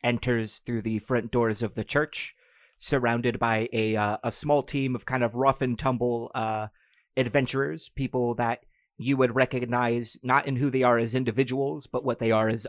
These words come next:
archetypes. A number of, uh, clergymen, a number of mercenaries, and a, uh, a number of, um,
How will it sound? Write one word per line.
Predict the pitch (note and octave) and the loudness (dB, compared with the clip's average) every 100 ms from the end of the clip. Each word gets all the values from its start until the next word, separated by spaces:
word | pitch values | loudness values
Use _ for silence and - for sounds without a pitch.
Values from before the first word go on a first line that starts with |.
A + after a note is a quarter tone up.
| - | 0
archetypes. | C3+ C3+ - G2 - - - - | 0 0 -6 -8 -14 -14 -14 -10
A | G#2 | -6
number | G#2+ G#2 A2 A2 - _ _ _ _ - | -4 -2 -2 -4 -8 _ _ _ _ -2
of, | G#2 G2+ G#2 G#2 - | 0 0 -2 -6 -8
uh, | G#2+ G#2+ A2 A#2 - | -4 -4 -4 -6 -8
clergymen, | - E3+ D3 D#3+ D#3 E3+ G3 - _ _ _ | 0 2 2 -2 -2 -4 -8 -16 _ _ _
a | A2+ | -2
number | A2+ A2+ A2+ A2+ | 0 2 2 2
of | A2+ G#2+ A2+ | 2 0 0
mercenaries, | A#2+ C3 - B2 A#2 A2 A2+ G#2+ - - | -2 -2 -2 -2 -2 -2 -4 -6 -10 -8
and | A2 G#2+ G#2+ G#2+ - | -6 -6 -6 -8 -8
a, | G#2+ G#2+ G#2 G#2+ | -6 -4 -6 -8
uh, | A2 G#2 G2+ | -8 -8 -8
a | A2+ | -6
number | G#2+ G#2+ A2 G#2+ A2+ - | -4 -4 -4 -6 -8 -8
of, | A2+ G#2 G#2+ G#2 - _ _ _ _ _ | -6 -6 -6 -10 -18 _ _ _ _ _
um, | G2+ G2+ G#2 A2+ | -8 -8 -10 -14